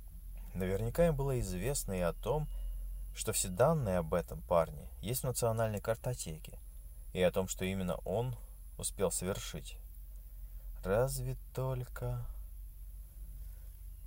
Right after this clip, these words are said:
Тёмные глаза Шарко снова обратились к фотографии двух братьев.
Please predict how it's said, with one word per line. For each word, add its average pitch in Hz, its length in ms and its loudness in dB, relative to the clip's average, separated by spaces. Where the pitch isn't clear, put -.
Тёмные 117 380 4
глаза 90 420 6
Шарко 92 460 -2
снова 127 500 2
обратились 117 540 0
к - 60 -10
фотографии 95 760 2
двух 87 320 -2
братьев. 87 560 -2